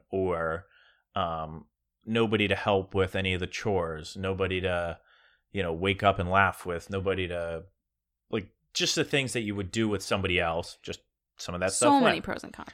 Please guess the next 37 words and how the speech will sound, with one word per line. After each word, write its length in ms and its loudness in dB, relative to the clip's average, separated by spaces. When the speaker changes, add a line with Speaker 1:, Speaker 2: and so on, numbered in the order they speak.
Speaker 2:
You 40 -20
can 80 -10
be 100 0
naked 320 0
whenever 220 6
Speaker 1:
But, 60 8
Speaker 2:
you 60 -4
want. 160 -4
Speaker 1:
yeah, 300 2
and 100 0
then 100 2
definitely, 320 6
like, 240 2
the 120 2
pros, 500 10
it's 140 -4
kinda 220 0
like, 320 0
you 100 2
know, 80 4
the 80 4
last 220 10
question 320 2
we 80 0
answered 280 0
about 260 2
decorating. 560 0
I 80 -2
got 180 2
to 40 -2
decorate 420 4
however 260 4
the 100 4
hell 180 4
I 80 4
wanted. 520 0
Speaker 2:
<laughs> 60 -18